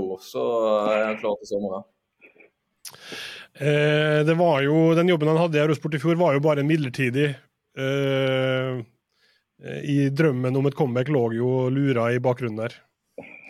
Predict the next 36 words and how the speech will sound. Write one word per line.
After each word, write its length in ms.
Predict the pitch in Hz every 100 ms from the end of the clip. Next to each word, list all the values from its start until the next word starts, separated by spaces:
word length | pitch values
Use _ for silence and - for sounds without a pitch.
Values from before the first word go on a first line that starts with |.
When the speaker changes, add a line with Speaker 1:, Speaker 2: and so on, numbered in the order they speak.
| - - - - _ -
Speaker 2:
Eh, 220 | 127 131
og 60 | 135
det 100 | 147
gjør 100 | 135
han 100 | 123
sikkert 300 | 156 139 123
fortsatt. 320 | 170 143 156
Nei, 80 | 202
men 80 | 226
det 120 | 254
er 60 | 208
bra. 180 | 202 180 175
OK, 180 | 196 202 220 226
jeg 80 | 220
tror 140 | 226
vi 60 | 214
skal 100 | 190
sette 400 | 202 202 - 170
strek 380 | - 202 180 -
der. 320 | 170 185 196 190
Eh, 200 | 185 180 160
folk 240 | 175 170 170
har 100 | 160
ting 160 | 170 165
de 100 | 160 160
skal 280 | - 165 160 - - - 175
rekke. 400 | 214 240 - 180
Bare 680 | 190 190 190 190 185 185 170
kort, 240 | 202 202 - -
Kristoffer, 1000 | 196 208 185 185 - 190 196 190 190 190 180
Barmen, 540 | 196 185 185 190 196
Sandne-, 600 | - 202 202 190 170 165
nei, 80 | 175
skal 140 | 170
vi 60 |
se, 80 | 185